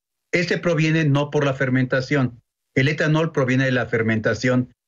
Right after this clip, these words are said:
de los azúcares o almidones. El metanol proviene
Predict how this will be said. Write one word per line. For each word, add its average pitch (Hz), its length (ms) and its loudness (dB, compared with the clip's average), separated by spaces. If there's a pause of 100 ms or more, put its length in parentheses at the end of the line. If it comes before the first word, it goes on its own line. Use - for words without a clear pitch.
de 120 80 0
los 113 140 2
azúcares 123 560 0
o 117 40 2
almidones. 117 640 0 (360)
El 127 140 4
metanol 160 500 2
proviene 135 680 2